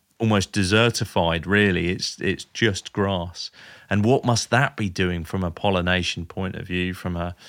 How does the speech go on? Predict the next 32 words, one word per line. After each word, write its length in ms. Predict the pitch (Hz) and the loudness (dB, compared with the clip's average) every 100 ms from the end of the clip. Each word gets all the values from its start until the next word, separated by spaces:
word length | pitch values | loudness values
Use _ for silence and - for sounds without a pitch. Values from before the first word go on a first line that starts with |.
| - - - - | -20 -20 -20 -4
you 80 | 85 | 0
know, 60 | 92 | 2
an 100 | 95 | 2
environmental 640 | 87 101 101 92 92 - 87 | 2 4 4 4 0 -2 -8
standpoint, 720 | - 98 90 82 95 92 - _ _ - | -2 0 0 -2 -4 -4 -8 _ _ -10
C 300 | - - 101 | -4 2 4
O 100 | 95 | 2
two 260 | 92 104 98 | 0 -2 0
levels, 400 | 95 87 92 92 | 0 0 -4 -4
et 140 | - | -2
cetera? 500 | - 101 - 92 85 - - - - - | 0 0 -2 -4 -4 -8 -20 -20 -16 -2
It's, 380 | 113 - - | 0 2 0
um, 400 | 104 101 101 95 - _ _ - | 2 2 2 -2 -6 _ _ -8
I, 120 | 107 - | -8 -4
I 80 | 101 | -4
think, 380 | 101 131 127 - - | -2 -4 -4 -6 -6
I 100 | 98 | -4
think 240 | 147 151 | -4 -4
you're 140 | 104 | 0
absolutely 520 | 120 - - 101 85 92 | 0 0 -4 -4 -4 0
right. 300 | 113 107 - | 2 0 0
We've 220 | 98 95 | -2 0
gotta 240 | 123 110 | 0 2
look 240 | 101 101 98 | 0 -2 -6
at 80 | |
the 80 | - | -8
bigger 360 | 92 135 135 110 | -4 -2 0 0
picture 440 | - - - 90 | -2 -8 -6 -6
here 380 | 85 87 90 90 - - - - | -4 -4 -4 -6 -12 -20 -14 0
rather 320 | 104 95 92 | 2 2 0
than 200 | 92 90 | -4 -2
just, 540 | - 92 - - - | 0 0 -2 -8 -12